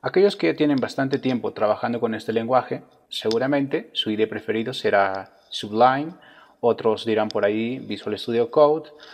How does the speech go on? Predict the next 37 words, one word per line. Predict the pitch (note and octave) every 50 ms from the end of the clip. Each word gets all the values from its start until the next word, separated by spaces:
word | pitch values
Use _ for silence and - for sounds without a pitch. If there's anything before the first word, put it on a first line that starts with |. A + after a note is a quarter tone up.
| - _ _ -
entre | A#2+ A#2 A2 B2 C3+
muchos | D3 F3 E3 - D#3+ -
otros | E3+ D#3+ D#3+ D#3+ C#3+ -
ides | E3 D3 D3 C#3 -
que | - B2+ A#2
hay | A#2 A2+
por | A2+ - A2+ G#2
internet. | G#2 G#2+ G#2 - B2+ C3+ D#3 C#3 - - - - _ _ _ _ _ _ _ _ _ _ _
En | - F#3+
esta | G3+ A#3 G#3
ocasión | G#3 F#3+ - - F#3+ F#3+ F3
vamos | E3 D#3 D#3 C#3+ -
a | D3
trabajar | - - A#2 A2+ A2+ - - A#2+ A2+ A2+ A#2 - - - - -
con | - - A2+ A2 A2 G#2+ G#2+ G#2+ G#2+ A2 - _ _ _ _ _ _ _
Jupyter | - A2+ B2 - B2 A2+ A2+ A2 - -
Notebook. | A2 A#2 B2+ C3+ B2 C3+ D3 G3 G3 - - - _ _ _ _ _ _ _ _ _
Mencionar | - C#3+ C#3 C3+ D3 D#3 E3+ E3+
que | - G3+
esta | G3 - - G3
aplicación | - D3+ C3+ C#3+ C3 - - E3 D3 C3 C3 D3 D#3+ - - _ _ - - - - - -
no | A#2+ A#2+
es | A#2+ A#2 -
para | - A2+ A2
nada | A2 A2+ A2+ A2 A2
nuevo, | A2+ B2 C#3+ D3 B2+ A#2+ A#2 -
es | - -
decir, | G2 - - G#2+ G#2 G#2 G2 -
que | - G2
no | F#2 G2+ G#2
es | G2+
de | G#2 G2
este | - - - A#2+ C#3
año, | D3 C#3 D3 D3 A#2+
del | G2+ G2+ G2+ G#2
año | G#2 A2 A2
pasado, | - B2 A2+ - - D3+ D3 D#3+ A3